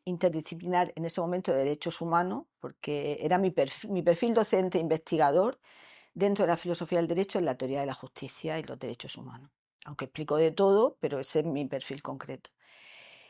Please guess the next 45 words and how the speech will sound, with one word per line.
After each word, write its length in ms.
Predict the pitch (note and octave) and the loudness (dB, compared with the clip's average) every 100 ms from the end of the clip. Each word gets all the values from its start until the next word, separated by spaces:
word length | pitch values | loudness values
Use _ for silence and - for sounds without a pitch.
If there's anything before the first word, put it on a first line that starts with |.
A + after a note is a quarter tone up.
| _ | _
Y 100 | F#3 | 0
él 40 | F3+ | 2
me 60 | |
dijo: 160 | F3+ F3+ | 2 0
"Mira, 180 | F#3 E3+ | 2 4
vamos 300 | E3+ G#3 G#3 | 4 4 4
a 40 | |
hablar, 400 | F#3+ F#3+ F#3 F3+ - | 4 4 6 4 2
vamos 340 | F3+ F#3+ F#3+ | -2 2 2
a 40 | |
abrir 320 | F3+ F#3 G#3 F#3+ | 2 2 0 0
en 140 | D3+ | 0
la 60 | D3+ | -2
universidad 600 | D3 D#3 - E3+ F3 F3 | -4 -6 -2 2 4 2
una 300 | E3 D#3+ D#3 | 0 -4 2
cátedra", 560 | F#3 F3+ F#3 F3 F3 | 2 2 0 2 0
a 220 | D#3 D#3 D#3+ | 0 0 0
un, 560 | D#3+ D3+ C#3+ C#3+ C#3+ _ _ _ | -2 -6 -8 -12 -16 _ _ _
no, 60 | E3 | -4
en 40 | |
ese 120 | F3 | -2
momento 240 | F#3+ G3 G3+ | -2 -2 -2
no 60 | |
era 200 | E3+ D3 | 0 -2
cátedra, 460 | C#3 D3 D3 C#3 C#3 | 2 0 2 0 2
era 160 | D3 D#3+ | 2 2
una 260 | D3+ C#3+ | 0 -2
comisión 640 | D3+ D3+ D#3 A#3 G3 G#3 - | -2 0 2 4 4 2 -6
interdisciplinar 840 | F3+ E3 F3+ E3+ E3+ E3+ F3 F#3 F#3+ | -6 -2 0 0 -2 -4 0 0 2
de 80 | |
derechos 420 | D#3+ C#3 - D3+ C#3 | 0 0 -6 -8 -6
humanos, 380 | C3 C3 F3+ D4 | -8 -8 -10 -10
"y 100 | D3+ | -6
la 100 | C#3+ | -4
llevas 260 | D3+ C3 - | -2 -4 -6
tú". 240 | B2+ D#3+ _ _ _ _ _ _ - - _ _ _ _ | -12 -12 _ _ _ _ _ _ -20 -20 _ _ _ _
Claro, 220 | G3+ G3 | 4 6
esa 220 | G3+ B3+ G#3+ | 6 4 4
comisión 600 | A3 G#3+ - A3 A3 G#3 | 2 2 2 2 2 0
fue 160 | G3+ | 0
una 120 | G3 | 0
comisión 360 | F3+ D#3+ - F#3 | 0 -2 -2 -2
de 60 | C#3 | -2
acción 220 | - C3+ | -6 -8
jurídica. 500 | - C#3+ G#3 - | -8 -8 -6 -8